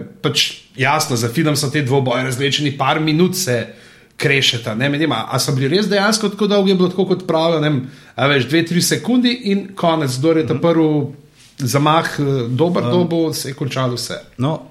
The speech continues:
Speaker 2: to bom, to bom rekel, eh, kakor kje. <laughs> Ja, imaš, imamo zapiske, ima-, dejansko imaš dvoboje, ki so bili tudi javni. Eden od zelo znanih je bil tudi pred, celo pred francoskim kraljem in tako naprej, ker je en od dvobojevalcev, visok plemiš, celo umrl.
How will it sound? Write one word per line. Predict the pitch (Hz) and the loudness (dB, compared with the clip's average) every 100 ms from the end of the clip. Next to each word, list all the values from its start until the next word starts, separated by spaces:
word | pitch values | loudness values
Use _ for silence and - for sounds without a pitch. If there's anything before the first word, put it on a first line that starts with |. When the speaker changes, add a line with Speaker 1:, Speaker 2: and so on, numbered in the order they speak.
| - | -4
Speaker 2:
to | 165 | 0
bom, | 165 151 | 2 0
to | - 160 | -2 -2
bom | 156 143 | 0 0
rekel, | 135 139 135 123 | 0 -2 -4 -6
eh, | - 110 110 110 - _ _ _ _ _ _ _ | -4 -4 -4 -8 -18 _ _ _ _ _ _ _
kakor | 160 156 | -4 -4
kje. | - 104 80 - 135 123 185 | -4 -8 -10 -4 0 4 2
<laughs> | 151 - 190 | 0 -8 -4
Ja, | 117 139 - | 2 2 2
imaš, | 107 147 190 - - _ | 2 2 2 -4 -8 _
imamo | 127 185 120 | 2 4 2
zapiske, | 117 170 - - | 0 -4 -4 -4
ima-, | 107 127 | -6 -6
dejansko | 117 113 151 - | 0 0 0 0
imaš | 113 135 - - | 0 2 0 -2
dvoboje, | 107 131 123 127 127 | -2 0 2 2 2
ki | - | -2
so | 113 | -2
bili | 113 | 0
tudi | 117 110 | 0 2
javni. | 101 98 80 - _ - - _ | 2 2 -2 -8 _ -20 -20 _
Eden | 104 107 104 | -2 0 -2
od | |
zelo | 95 107 | -2 -2
znanih | 98 101 107 101 | -2 0 0 -2
je | - | -6
bil | 87 98 | -8 -6
tudi | 101 - | -6 -8
pred, | - | -8
celo | - 98 | -4 -2
pred | - 95 | -4 -6
francoskim | - 90 101 95 - 92 | -4 -2 0 -2 -2 -4
kraljem | - 90 92 92 | 0 0 2 0
in | |
tako | 85 101 | 0 -2
naprej, | 90 98 | 0 0
ker | 127 113 | 0 0
je | 95 | 2
en | 120 120 | 2 2
od | 101 | 0
dvobojevalcev, | 101 101 104 98 98 113 117 | -2 -2 0 2 2 2 0
visok | 95 123 117 | 2 0 0
plemiš, | 117 113 98 | 0 0 0
celo | - 107 | -2 0
umrl. | 101 104 76 | 0 0 -2